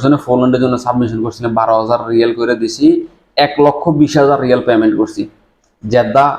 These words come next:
আপনার আলবাট্রস ব্রাঞ্চে। তারা আমাদেরকে পারমিট দিছে, অথচ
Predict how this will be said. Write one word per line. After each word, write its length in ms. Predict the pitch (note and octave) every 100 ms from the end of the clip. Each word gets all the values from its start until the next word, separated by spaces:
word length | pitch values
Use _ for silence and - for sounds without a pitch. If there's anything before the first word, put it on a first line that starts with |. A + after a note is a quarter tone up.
| A#2+
আপনার 240 | A#2+ A2+ G#2+
আলবাট্রস 540 | A#2 A2 G#2+ A2 A2 G#2+
ব্রাঞ্চে। 560 | G2+ G2+ F#2+ G2 - - _ _ _ -
তারা 140 | A2 B2
আমাদেরকে 320 | C3+ C3+ B2+
পারমিট 360 | B2 A2+ B2+ B2+ A2+
দিছে, 220 | G#2+ A#2+
অথচ 260 | A2+ A2+